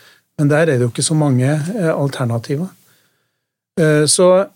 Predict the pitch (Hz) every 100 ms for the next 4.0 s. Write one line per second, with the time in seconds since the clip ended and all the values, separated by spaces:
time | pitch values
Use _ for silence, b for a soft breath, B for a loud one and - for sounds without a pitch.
0 | _ 165 156 165 247 180 175 - 156 185
1 | - 139 123 135 127 - 131 139 147 143
2 | 117 - _ _ _ _ - b b b
3 | b _ - 139 135 131 127 127 123 131